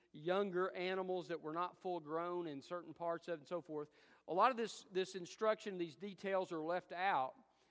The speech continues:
But the point is that God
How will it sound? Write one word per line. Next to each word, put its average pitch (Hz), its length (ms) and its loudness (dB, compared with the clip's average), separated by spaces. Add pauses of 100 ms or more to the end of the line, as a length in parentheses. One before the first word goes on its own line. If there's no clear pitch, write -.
(280)
But 202 140 0
the 220 80 -4
point 330 380 2
is 170 600 2 (460)
that 185 440 4
God 185 720 8